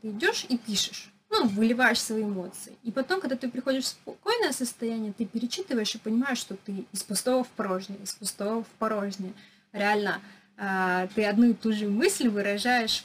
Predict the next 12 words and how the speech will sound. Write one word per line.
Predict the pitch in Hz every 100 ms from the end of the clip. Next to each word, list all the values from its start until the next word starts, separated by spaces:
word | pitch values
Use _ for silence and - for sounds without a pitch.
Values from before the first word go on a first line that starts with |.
| -
в |
десяти | 233 - 240 247
предложениях, | - 196 196 202 196 381 330 208
которых | - 202 226 214 -
ещё | 202 214
растаскиваешь | 208 - 214 214 - 196 202 -
там | 185 185 196 - _ _
в |
разные | 196 196 196 196 190
места. | 196 - - 392 - 233
Но | 247 - - - _ _ -
если | 226 247 - 196